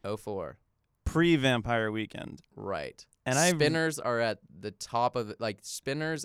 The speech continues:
Speaker 1: and Grills were really cool. Just trying
Speaker 2: Yeah,
Speaker 1: to put
Speaker 2: yeah.
Speaker 1: people back into, like,
Speaker 2: Yeah, yeah.
Speaker 1: what was going on in two thousand four. Uh, what, what else? You know, that was it. Spinners and
Speaker 2: That
Speaker 1: Grills.
Speaker 2: was it. Yeah,
Speaker 1: Yeah.
Speaker 2: yeah. I, um, I realized I never, ever told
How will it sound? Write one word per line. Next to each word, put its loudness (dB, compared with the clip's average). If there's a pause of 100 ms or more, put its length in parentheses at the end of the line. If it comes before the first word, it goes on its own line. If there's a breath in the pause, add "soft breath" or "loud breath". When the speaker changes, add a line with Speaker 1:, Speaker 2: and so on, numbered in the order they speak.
Speaker 1:
and -8
Grills -2
were -6
really -6
cool. -4
Just -10
trying 4
Speaker 2:
Yeah, 6
Speaker 1:
to 6
put 8
Speaker 2:
yeah. 8
Speaker 1:
people -2
back -2
into, -12
like, -2
Speaker 2:
Yeah, 6
yeah. 2
Speaker 1:
what 0
was -2
going 0
on -2
in -6
two -10
thousand -4
four. -6 (320 soft breath)
Uh, 0
what, -10
what -8
else? -8
You -12
know, -14 (140)
that 4
was -2
it. -2
Spinners -2
and -4
Speaker 2:
That -8
Speaker 1:
Grills. 4
Speaker 2:
was -
it. 2
Yeah, 2
Speaker 1:
Yeah. 2
Speaker 2:
yeah. 0 (340)
I, 6
um, 4 (1000)
I 4
realized 6
I 2
never, 4 (100)
ever 4
told 0